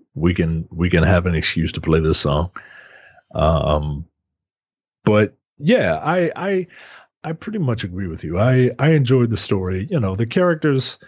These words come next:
they, um, they, they kinda got on your nerves. They, they started to grate on my nerves, uh, a little bit,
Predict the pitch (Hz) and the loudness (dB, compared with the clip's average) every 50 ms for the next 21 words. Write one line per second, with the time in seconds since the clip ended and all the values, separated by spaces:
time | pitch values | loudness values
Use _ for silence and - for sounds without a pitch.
0 | - _ _ _ _ _ _ _ _ - - 117 107 139 143 143 139 139 135 127 | -20 _ _ _ _ _ _ _ _ -14 -8 -2 2 4 4 4 4 4 4 4
1 | 123 123 120 117 113 110 110 110 110 - - _ _ _ _ _ _ _ _ _ | 2 2 0 -2 -2 -4 -4 -6 -8 -12 -16 _ _ _ _ _ _ _ _ _
2 | _ _ _ _ _ _ _ - 170 170 160 123 135 165 147 143 156 196 - - | _ _ _ _ _ _ _ -16 -16 -14 -12 -8 -8 -6 -6 -6 -6 -6 -4 0
3 | 139 117 135 131 131 127 127 107 104 123 120 117 - 175 175 170 156 127 135 127 | 2 4 6 6 6 4 4 2 2 0 0 0 0 0 0 0 -2 -2 0 0
4 | 120 120 117 110 110 107 101 101 104 107 104 104 104 101 95 - - - - - | 0 -2 -2 -4 -4 -4 -4 -4 -4 -2 -2 -2 -4 -4 -6 -6 -8 -8 -6 -4
5 | 120 110 117 110 - 113 98 - - 165 165 165 147 123 123 113 107 110 113 117 | -2 0 0 0 -2 -4 -4 0 2 2 2 2 2 0 -2 -2 0 2 2 2
6 | 117 117 107 104 101 98 95 98 98 98 98 95 92 90 - - - - - - | 2 2 0 0 -2 -2 -2 -2 -2 0 -2 -2 -2 -4 -6 -6 -6 -8 -10 -12
7 | _ - - 87 85 85 - 73 82 87 92 98 98 92 87 98 92 90 92 | _ -6 -4 -2 -2 -2 -2 -4 -2 0 2 2 2 2 2 2 2 2 0